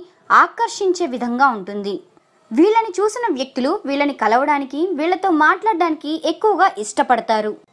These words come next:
వీళ్ళ మొహంలో ఉండే చిన్న చిరునవ్వు చాలా మందిని మూడ్ ఫ్రెష్ చేయడానికి ఉపయోగపడుతుంది. మనసు నుండి ఎంతో స్వచ్ఛంగా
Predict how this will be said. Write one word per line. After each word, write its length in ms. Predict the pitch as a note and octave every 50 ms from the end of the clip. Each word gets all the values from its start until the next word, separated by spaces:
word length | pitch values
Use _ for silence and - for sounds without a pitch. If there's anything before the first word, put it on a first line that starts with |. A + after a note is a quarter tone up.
| _ - G#3+
వీళ్ళ 180 | B3+ C#4+ D#4+ F4 D#4 D4
మొహంలో 400 | D4 D4 D#4+ G#4 A#4 A#4 A#4 A#4 A4 G4+
ఉండే 320 | D4+ D4+ E4+ E4+ F4+ F4 G4 - - - G#4
చిన్న 160 | G#4+ A#4+ B4+ B4+ B4 -
చిరునవ్వు 520 | D#4+ D4+ C4 D4+ D#4 D#4 C#4+ B3 A#3+ C4 C#4+ E4+ - - _ _ - -
చాలా 280 | D#4 E4 F#4 G#4+ A#4+ A#4 A4+
మందిని 340 | G#4+ G#4 G4+ F#4 E4+ E4 E4+ F#4 G4+ D#4 C4 C#4
మూడ్ 220 | E4+ A4+ A4+ - -
ఫ్రెష్ 240 | - F#4 F#4 - - -
చేయడానికి 420 | F4 D#4 D4 C#4 D4 C4+ C4+ B3+ E4+ - B3
ఉపయోగపడుతుంది. 760 | - - B3 B3+ A#3+ A#3 - A3+ G3+ F#3+ - G3 G#3+ G3+ G3+ E3 - _ _ _ _ _ _ _ _ _ _ _
మనసు 320 | C#4 D4 E4 F4+ G#4 - A#4 A#4+
నుండి 220 | A#4+ A4+ G4+ F#4+ E4+ C#4
ఎంతో 180 | B3+ B3 D4+ G#3 G#3
స్వచ్ఛంగా 540 | - G#3+ G3+ G3+ - B3+ B3+ B3+ B3 B3 B3+